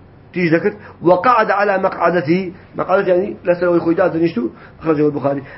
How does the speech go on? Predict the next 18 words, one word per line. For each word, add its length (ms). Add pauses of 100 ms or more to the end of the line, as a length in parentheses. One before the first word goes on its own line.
(160)
وعن 220
علي 240
بن 100
أبي 160
طالب 260
رضي 240
الله 220
تعالى 240
عنه، 320 (500)
طبعا 340
أبو 120
حميد 200
الساعدي 420
بشش 380
حديثي 260
لبيغمبر 400
روايات 320
كرديها. 400